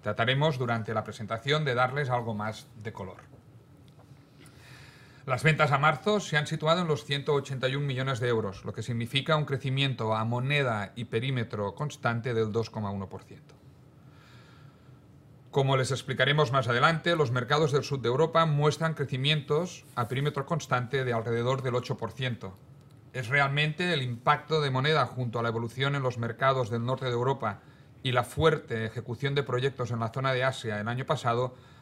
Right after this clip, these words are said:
lo que ha provocado que mostremos un decrecimiento en ventas del uno coma dos por ciento. Las cifras de ventas provisionales, que les comentaba antes, que manejamos para este mes en curso, el mes de abril, muestran ya crecimientos por encima del ocho por ciento.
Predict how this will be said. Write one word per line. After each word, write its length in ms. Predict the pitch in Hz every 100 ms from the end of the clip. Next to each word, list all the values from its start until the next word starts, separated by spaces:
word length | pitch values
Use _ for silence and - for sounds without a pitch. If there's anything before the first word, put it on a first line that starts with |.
| -
lo 100 | 117
que 80 | 139
ha 80 | 131
provocado 480 | 143 139 131 131 131
que 80 |
mostremos 680 | 120 113 - 123 123 127 - -
un 100 | 135
decrecimiento 760 | 139 151 139 120 110 101 120
en 160 | 117 110
ventas 500 | 110 104 110 110 -
del 180 | 113 107
uno 180 | 110 110
coma 200 | 104 95
dos 160 | 92 -
por 160 | 117
ciento. 340 | - - - - - - - - - - - - - - - - - - - - - - - - - - -
Las 180 | 135
cifras 340 | - 156 156 139
de 60 |
ventas 300 | 139 139 139
provisionales, 840 | - 127 113 120 143 175 233 - - - -
que 180 | 113 107
les 200 | 107 -
comentaba 520 | 113 107 107 113 113
antes, 300 | 117 185 185
que 140 | 139
manejamos 580 | 123 117 147 147 135 -
para 240 | - 110 113
este 220 | - 113
mes 220 | 127 117
en 100 | 117
curso, 360 | - 135 - 190
el 80 |
mes 200 | 123 113
de 80 | 98
abril, 380 | 110 131 180 233 - - - -
muestran 340 | 135 147 175 160
ya 140 | 175
crecimientos 560 | 175 156 151 170 185 -
por 120 | 139
encima 320 | 127 139 139
del 120 | 135
ocho 200 | 127 127
por 180 | 110 104
ciento. 380 | - 101 92